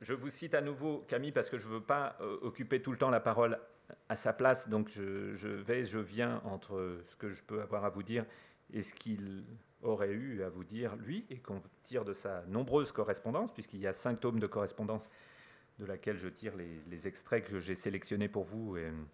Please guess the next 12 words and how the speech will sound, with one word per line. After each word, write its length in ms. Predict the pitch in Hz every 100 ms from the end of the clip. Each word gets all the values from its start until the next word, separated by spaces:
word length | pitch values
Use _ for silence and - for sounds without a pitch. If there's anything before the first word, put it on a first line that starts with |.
| _ - - - - - _ _ - - _
Donc 200 | 110 104
un 100 | 135
autre 200 | 151 156
extrait. « 360 | 120 - - 202
J'ai 120 | 147
reçu, 440 | 143 156 - 180 170
chers 320 | - 147 123
amis, 300 | 139 147 143 - - - -
votre 840 | 104 107 110 - 120 113 110 107 -
gentil 560 | 107 101 131 120 151 147 -
almanach. 720 | 120 113 113 123 127 - - - -
Euh, 720 | 107 101 98 98 98 92 92